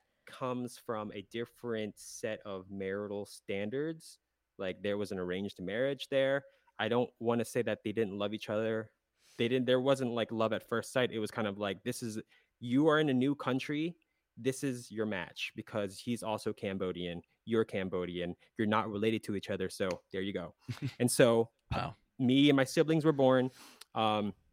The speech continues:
Speaker 1: and then the thing that I've started to notice, especially with, like, some of my family members, and this is a little bit gossipy, but, like,
Speaker 2: <laughs>
Speaker 1: people will,
Speaker 2: Hot
Speaker 1: like,
Speaker 2: goss.
Speaker 1: like, like, Asi-,
Speaker 2: <laughs>
Speaker 1: like, Asian American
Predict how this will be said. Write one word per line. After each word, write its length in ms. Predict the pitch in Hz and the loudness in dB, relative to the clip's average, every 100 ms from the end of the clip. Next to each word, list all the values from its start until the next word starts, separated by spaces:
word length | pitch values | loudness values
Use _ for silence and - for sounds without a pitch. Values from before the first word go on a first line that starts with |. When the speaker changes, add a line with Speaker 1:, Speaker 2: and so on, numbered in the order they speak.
| _ _ _ _ _ - | _ _ _ _ _ 0
Speaker 1:
and 140 | 131 | 4
then 120 | 139 143 | 4 4
the 60 | |
thing 280 | 127 180 226 | 0 0 2
that 240 | 143 110 - | 2 -2 0
I've 180 | 117 151 | 2 2
started 260 | - 113 110 | 0 -2 -2
to 60 | 92 | -4
notice, 360 | 110 196 123 | 0 0 0
especially 440 | 107 - 214 - 294 | -4 -8 -8 -6 -4
with, 180 | 165 202 | -4 -4
like, 160 | 110 | -4
some 100 | - | -4
of 80 | 113 | -6
my 120 | 82 | -8
family 260 | - 110 113 | -6 -2 0
members, 320 | 113 113 110 | 0 -2 -2
and 140 | 107 | -6
this 160 | 123 - | -6 -6
is 140 | 107 | -10
a 40 | 95 | -6
little 140 | 98 | -6
bit 140 | 95 - | -6 -6
gossipy, 440 | 90 - 123 139 | -6 -4 -4 -4
but, 180 | - 107 | -2 -2
like, 220 | 107 95 - | -2 -2 -6
Speaker 2:
<laughs> 920 | - - - - _ _ _ - 135 | -8 -8 -8 -16 _ _ _ -8 4
Speaker 1:
people 320 | 156 190 247 | 4 6 6
will, 140 | 226 | 6
Speaker 2:
Hot 120 | 160 139 | 6 4
Speaker 1:
like, 220 | 131 - | 4 2
Speaker 2:
goss. 120 | - | 0
Speaker 1:
like, 220 | 131 127 - _ - | 0 0 -2 _ 0
like, 180 | 139 135 | 0 4
Asi-, 240 | 151 180 156 | 6 6 6
Speaker 2:
<laughs> 100 | 170 | 4
Speaker 1:
like, 140 | 175 165 | 4 4
Asian 280 | 165 190 | 6 6
American 600 | 180 139 151 165 165 160 | 4 4 4 4 2 2